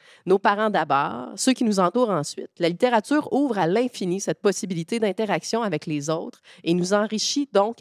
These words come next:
infiniment. Elle nous procure cette sensation irremplaçable qui font que le monde réel devient plus chargé de sens et plus beau. Loin d'être un simple agrément, une distraction réservée aux personnes éduquées, elle permet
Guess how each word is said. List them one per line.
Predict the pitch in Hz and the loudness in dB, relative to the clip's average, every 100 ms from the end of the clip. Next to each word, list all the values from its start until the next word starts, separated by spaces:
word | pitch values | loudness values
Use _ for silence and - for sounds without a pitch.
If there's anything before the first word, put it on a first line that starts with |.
| - | -4
infiniment. | 262 247 214 156 127 165 _ _ - - | -2 -2 -2 -2 -4 -10 _ _ -20 -2
Elle | 175 233 | 2 2
nous | 262 | 2
procure | - 285 349 370 | 2 2 2 -2
cette | - 202 | 0 0
sensation | 254 247 - 208 208 262 - | 2 0 4 2 2 0 2
irremplaçable | 311 269 240 302 277 180 180 190 202 240 | 2 2 2 0 2 -2 0 0 0 -2
qui | - - | -8 -2
font | 240 | 0
que | 240 | 2
le | 202 | 2
monde | 175 180 | 2 0
réel | 170 214 185 185 226 | 2 2 2 2 0
devient | 190 165 175 | 2 2 0
plus | - 269 311 | 0 0 0
chargé | 214 190 196 | 0 -2 -2
de | 214 160 | 0 0
sens | - 160 190 - | 0 -4 -4 -6
et | |
plus | - - 170 | -8 -6 -8
beau. | 151 - - - - | -8 -16 -20 -20 -8
Loin | 175 220 311 320 | 0 0 0 0
d'être | 220 220 180 | -2 0 -2
un | 165 | 0
simple | 269 294 294 | 0 -2 0
agrément, | 202 185 180 151 147 - | -2 -2 -2 -2 -4 -2
une | 180 175 | -2 0
distraction | 226 - 214 196 285 277 | -4 -2 -2 0 0 2
réservée | 220 208 202 196 | 2 2 2 2
aux | 262 | 0
personnes | - - 220 202 | 0 0 0 -2
éduquées, | 240 220 175 - 165 - - - | -2 -2 -4 -6 -8 -8 -20 -6
elle | 175 208 | -2 2
permet | 269 269 | 2 0